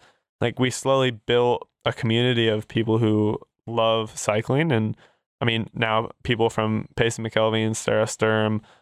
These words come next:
all choose to live in Durango now because of this community of people to ride with, train with, push yourself with.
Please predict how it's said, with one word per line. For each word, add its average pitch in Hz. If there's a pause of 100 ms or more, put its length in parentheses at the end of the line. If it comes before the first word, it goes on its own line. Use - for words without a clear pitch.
(200)
all 110
choose 123
to 117
live 110
in 120
Durango 127
now 170
because 117
of 107 (240)
this 113
community 113
of 107
people 110
to 113 (140)
ride 110
with, 113
train 113
with, 110
push 113
yourself 113
with. -